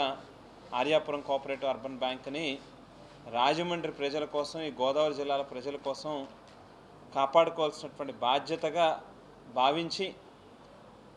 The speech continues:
ఓ మంచి బెల్ట్ని, ఒక అనుభవం, ఒక సామర్థ్యం ఉన్నటువంటి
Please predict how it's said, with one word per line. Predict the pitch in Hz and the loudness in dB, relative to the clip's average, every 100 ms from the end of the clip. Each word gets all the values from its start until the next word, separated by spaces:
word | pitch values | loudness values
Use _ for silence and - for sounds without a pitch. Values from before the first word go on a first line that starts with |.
| - | -12
ఓ | 131 135 | -4 0
మంచి | 165 175 202 180 170 - - - - - - 131 | 0 2 4 4 2 -8 -20 -20 -20 -20 -2 0
బెల్ట్ని, | 147 165 165 175 - - - - - - - - - - - 92 - - - 135 | 2 2 0 -4 -10 -20 -20 -20 -20 -20 -20 -20 -20 -18 -18 -18 -20 -20 -18 -6
ఒక | 135 139 | 0 2
అనుభవం, | 156 165 180 175 - - - - - - - - | 2 6 6 6 -2 -14 -20 -20 -20 -20 -20 -14
ఒక | - 143 | -6 0
సామర్థ్యం | 147 170 - 170 156 | 2 2 0 -2 -2
ఉన్నటువంటి | 156 - 151 143 147 | -4 -6 -8 -2 -2